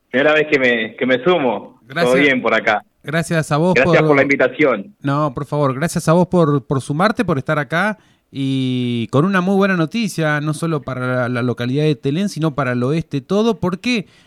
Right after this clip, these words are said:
Speaker 2: la ulpan, la Universidad Nacional de La Pampa, estará presente con la Expo Carreras. ¿Nos querés contar un poquito de, de qué se trata esta jornada? ¿Qué día se hace? ¿A qué hora?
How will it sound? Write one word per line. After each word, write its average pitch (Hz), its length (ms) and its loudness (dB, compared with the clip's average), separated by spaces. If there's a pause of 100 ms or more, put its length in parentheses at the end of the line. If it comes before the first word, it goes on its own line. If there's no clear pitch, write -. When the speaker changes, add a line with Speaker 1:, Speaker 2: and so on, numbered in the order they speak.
(120)
Speaker 2:
la 127 640 0
ulpan, 170 580 0
la 127 160 -2
Universidad 127 400 -2
Nacional 147 300 -4
de 147 80 -2
La 131 80 -2
Pampa, 175 240 -4
estará 160 240 -2
presente 156 500 -4
con 175 300 -2
la 160 260 0
Expo 160 580 -4
Carreras. 123 680 -2 (420)
¿Nos 139 140 -4
querés 170 160 -2
contar 170 300 0
un 165 100 -2
poquito 160 380 -2
de, 139 260 0
de 123 100 -4
qué 160 120 -8
se 151 140 -8
trata 156 180 -8
esta 147 160 -8
jornada? 202 720 -2 (260)
¿Qué 156 140 0
día 147 480 0
se 135 260 -6
hace? 165 480 -2
¿A 127 120 -2
qué 139 200 -4
hora? 160 380 0